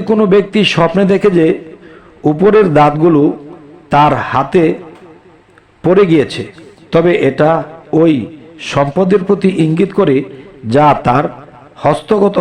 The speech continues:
হবে। আর যদি দাঁতগুলো তার কোলে পড়তে দেখে, তবে এটা পুত্র সন্তানের দিকে ইঙ্গিত করে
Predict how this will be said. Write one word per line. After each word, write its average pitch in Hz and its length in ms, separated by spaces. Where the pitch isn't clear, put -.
হবে। 120 220
আর 156 100
যদি 123 200
দাঁতগুলো 151 480
তার 147 180
কোলে 190 300
পড়তে 185 240
দেখে, 127 240
তবে 175 240
এটা 160 200
পুত্র 170 240
সন্তানের 165 500
দিকে 143 220
ইঙ্গিত 147 280
করে 110 200